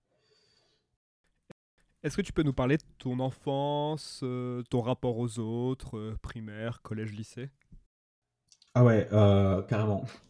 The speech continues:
Speaker 2: Euh, on va dire l'école primaire, c'était super. J'adorais ça. J'ai toujours aimé. Moi, j'étais le seul, euh, j'ai toujours été le, le,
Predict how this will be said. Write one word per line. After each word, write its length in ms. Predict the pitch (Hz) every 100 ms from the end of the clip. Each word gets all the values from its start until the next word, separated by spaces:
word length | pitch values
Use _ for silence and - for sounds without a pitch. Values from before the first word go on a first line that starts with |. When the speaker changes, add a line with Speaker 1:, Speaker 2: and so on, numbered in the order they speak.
| - - - - - - _ _ _ _ _
Speaker 2:
Euh, 260 | 80 90 85 - -
on 60 |
va 60 | 117
dire 140 | 143
l'école 280 | 135 123 120
primaire, 280 | - 123 127
c'était 160 | -
super. 580 | 95 - - 90 - - - - _
J'adorais 420 | - 85 98 87
ça. 400 | - 90 90 - _ _ _ _ -
J'ai 160 | 104 87
toujours 320 | - 113 113
aimé. 200 | 98 95
Moi, 140 | 107
j'étais 260 | 120 117 110
le 60 | 98
seul, 300 | - 127 117
euh, 440 | 101 92 87 -
j'ai 160 | 90 101
toujours 240 | 101 131
été 140 | 117 113
le, 360 | 104 92 90
le, 360 | 92 92 92 -